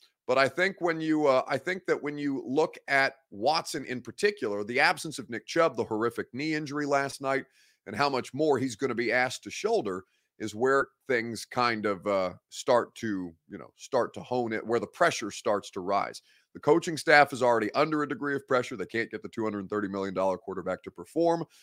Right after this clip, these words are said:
Now the quarterback has to do more of the legwork on his own, and it's not quite clear if he's capable of doing so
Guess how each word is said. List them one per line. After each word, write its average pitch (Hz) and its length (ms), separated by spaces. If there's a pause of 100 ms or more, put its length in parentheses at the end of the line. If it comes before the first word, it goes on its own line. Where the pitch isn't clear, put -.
(320)
Now 135 200
the 117 80
quarterback 117 540
has 120 240
to 95 80
do 123 140
more 117 160
of 98 80
the 104 60
legwork 110 400
on 101 140
his 101 160
own, 143 400
and 110 100
it's - 220 (180)
not 131 340
quite - 300
clear 185 280
if 95 100
he's 123 140
capable 127 460
of 110 120
doing 240 260
so 85 320